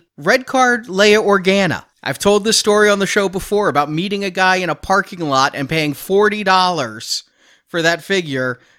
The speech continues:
that was a three ninety-nine or four ninety-nine retail back in nineteen ninety-six. It's now a dollar nineteen for May the fourth.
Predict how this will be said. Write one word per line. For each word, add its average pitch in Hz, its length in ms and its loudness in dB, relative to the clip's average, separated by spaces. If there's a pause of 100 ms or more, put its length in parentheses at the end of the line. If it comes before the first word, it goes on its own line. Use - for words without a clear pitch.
(100)
that 151 120 -2
was 147 140 -2
a 151 60 -2
three 185 320 -2
ninety-nine 170 560 0
or 156 80 0
four 165 260 -4
ninety-nine 147 540 0
retail 147 600 -2
back 135 320 -2
in 135 120 -2
nineteen 131 440 -4
ninety-six. 123 1000 -4 (160)
It's 190 200 0
now 190 220 2
a 175 60 0
dollar 160 340 2
nineteen 151 640 0
for 143 160 -2
May 135 160 2
the 127 100 -2
fourth. - 720 -10